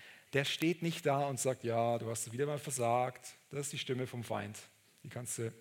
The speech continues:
beim Feind lassen. Er sagt, "Hey, komm in meine Arme. Komm zu mir.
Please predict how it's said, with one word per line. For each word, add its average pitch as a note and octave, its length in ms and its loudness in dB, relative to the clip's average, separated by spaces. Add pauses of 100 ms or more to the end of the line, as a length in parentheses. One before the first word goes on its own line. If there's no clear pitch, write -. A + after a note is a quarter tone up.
(320)
beim G#2+ 160 -2
Feind A2 300 -4
lassen. G2+ 360 -10 (600)
Er B2+ 200 0
sagt, A2+ 320 -2
"Hey, G#2+ 120 -2
komm A2+ 280 -6
in A2 80 -6
meine G2+ 260 -8
Arme. F#2 300 -14 (180)
Komm B2 220 -10
zu - 160 -6
mir. G2+ 300 -8